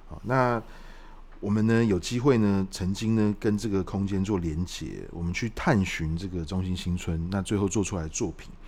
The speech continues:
那我那个时候等于是第一次跟婉瑜认识，那婉瑜其实在我们那次合作之前，她已经跟中心新村有了一些连结，她已经在那边跟里面的原居民有一些互动，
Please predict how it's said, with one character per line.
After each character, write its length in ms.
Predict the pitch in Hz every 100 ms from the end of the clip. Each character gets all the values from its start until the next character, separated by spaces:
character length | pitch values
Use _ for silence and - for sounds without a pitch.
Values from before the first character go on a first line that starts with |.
| - - - - -
那 120 | - 175
我 60 |
那 100 | 147
个 100 | 175
时 180 | - 135
候 260 | 147 139 - - -
等 140 | 107
于 100 | 95
是 120 | 104 123
第 200 | 123 120
一 60 |
次 160 | 123 113
跟 160 | 113
婉 120 | 104 80
瑜 280 | 78 80 98
认 220 | 104 82
识， 340 | - - 85 80
那 160 | 110 107
婉 160 | 90
瑜 300 | 82 82 82 - - - - - - - - - -
其 160 | - 110
实 220 | 120 117 120 -
在 140 | 139
我 40 |
们 100 | 95
那 80 | 104
次 100 | 101
合 160 | 117 90
作 100 | 104
之 160 | 92
前， 240 | 95 82 76
她 200 | 98 90
已 20 |
经 240 | 78 87
跟 220 | 85 92 87
中 180 | 92
心 80 | 92
新 160 | 87 87
村 180 | 90 87
有 140 | 78
了 80 | 73
一 60 |
些 160 | 85 95
连 260 | 85 73 85
结， 380 | - 76 78 87
她 160 | - 104
已 40 |
经 200 | 87 92
在 140 | 87 98
那 160 | 92
边 340 | 82 87 82 90 - - - - - - - - - - -
跟 300 | 101 104 104 -
里 160 | - 82
面 200 | 92 101
的 80 | 85
原 220 | 82 80
居 180 | 80 101
民 200 | 95 82
有 160 | 76 73
一 80 |
些 100 | 82
互 240 | 87 - 92
动， 280 | - 92